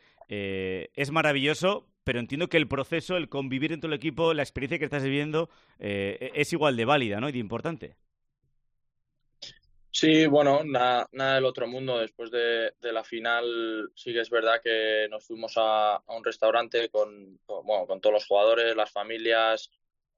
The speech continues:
Speaker 2: eh, bueno, toda la gente que está, que está involucrada en el programa, con todos los entrenadores y demás, fue, fue algo muy bonito. De hecho, le digo a Andrés a veces que es, que es lo mejor de, de ganar, que te reúnas con todos ahí en un restaurante y, y todos hablando y,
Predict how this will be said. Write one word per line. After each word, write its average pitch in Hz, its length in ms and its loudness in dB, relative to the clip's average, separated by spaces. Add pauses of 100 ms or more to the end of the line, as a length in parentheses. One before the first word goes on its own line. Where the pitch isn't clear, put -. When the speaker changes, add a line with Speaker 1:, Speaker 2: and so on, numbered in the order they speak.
Speaker 2:
eh, 98 520 0
bueno, 104 220 0
toda 113 140 4
la 113 80 2
gente 113 300 -2
que 107 80 -4
está, 107 580 -2 (140)
que 117 80 -14
está 110 340 -2
involucrada 110 540 2
en 110 60 0
el 107 120 -4
programa, 113 640 -2
con 104 180 -8
todos 104 140 -4
los 104 120 -8
entrenadores 104 720 0
y 107 60 -2
demás, 107 360 0
fue, 101 540 0
fue 110 200 2
algo 107 200 2
muy 110 120 -6
bonito. 110 440 0
De 104 100 2
hecho, 110 160 -2
le 107 100 2
digo 107 140 2
a 117 60 4
Andrés 113 260 -6
a 110 60 4
veces 110 260 -2
que 110 140 -8
es, 104 200 -16
que 120 100 -2
es 107 40 -6
lo 110 100 0
mejor 110 300 2
de, 107 220 4
de 113 160 0
ganar, 110 380 0 (440)
que - 80 -14
te 113 140 -2
reúnas 113 340 0
con 113 160 -10
todos 110 220 2
ahí 110 140 4
en 110 80 -6
un 104 100 -6
restaurante 107 720 2
y, 98 340 -6
y 98 60 -8
todos 104 300 4
hablando 104 560 2
y, 95 280 -6